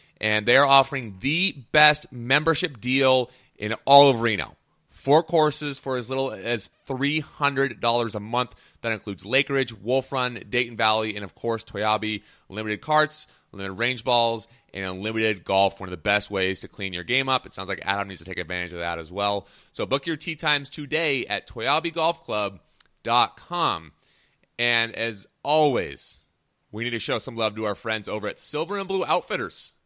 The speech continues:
Silver and Blue Outfitters is locally owned and operated by a Nevada graduate. It is the spot, the spot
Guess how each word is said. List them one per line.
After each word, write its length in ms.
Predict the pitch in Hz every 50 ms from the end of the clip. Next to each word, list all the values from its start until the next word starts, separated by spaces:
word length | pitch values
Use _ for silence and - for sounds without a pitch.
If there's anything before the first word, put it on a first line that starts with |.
| _ _ _ _ _
Silver 300 | - - - 127 131 143
and 60 | 139
Blue 80 | 147 143
Outfitters 400 | 131 135 127 - 135 131 135 120
is 140 | 110 101 101
locally 360 | 117 113 120 - 156 151 147
owned 160 | 135 131 135 135
and 80 | 135
operated 480 | 123 120 117 - 120 117 113 113 113 92
by 120 | 101 98
a 40 | 98
Nevada 320 | 95 90 104 107 117 120
graduate. 560 | 113 113 110 110 107 98 110 113 110 110 - _ _ _ _ _ _ -
It 100 | - 95
is 220 | 95 90 87 82 78 -
the 360 | 120 131 143 143 147 139 143 _ _ _
spot, 400 | - - - 110 95 76 - _ _ _ _ _ _ _ _ _ -
the 160 | 104 165 233
spot 340 | - - - 110 82 - -